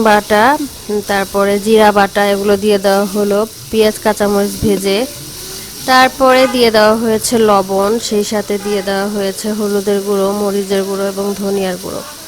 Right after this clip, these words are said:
এগুলো খুব সুন্দর করে কষিয়ে নেওয়া হচ্ছে, আর মশলা থেকে খুব সুন্দর একটা তেল বের হয়ে যাবে, তখন, আহ, বুঝতে হবে যে মশলা কষানো শেষ। আর চুলার জালের তরকারি অনেক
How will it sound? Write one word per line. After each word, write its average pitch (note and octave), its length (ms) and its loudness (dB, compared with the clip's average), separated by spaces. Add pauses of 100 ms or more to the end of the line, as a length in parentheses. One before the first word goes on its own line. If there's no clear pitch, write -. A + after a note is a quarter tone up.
(280)
এগুলো C4 460 6 (200)
খুব B3 140 -2
সুন্দর A#3 300 -2
করে A3 220 -2 (100)
কষিয়ে A3 340 -2
নেওয়া G3 260 0
হচ্ছে, G3 480 -6
আর F#3+ 280 -4
মশলা G3 420 -4
থেকে G3+ 440 -6 (400)
খুব C4 140 0
সুন্দর B3 280 4
একটা A3 260 2 (120)
তেল G#3+ 200 4 (120)
বের G3+ 200 2
হয়ে G#3 240 0
যাবে, F#3 320 -2 (120)
তখন, G3+ 340 -4
আহ, - 460 -8
বুঝতে G3 320 -2
হবে F#3 280 -2
যে F#3+ 100 -4
মশলা F#3 460 -6
কষানো F#3+ 480 -8
শেষ। F#3 360 -6 (560)
আর F#3+ 140 0
চুলার A3 480 4
জালের G3+ 400 0
তরকারি G3 400 -4
অনেক G#3 380 0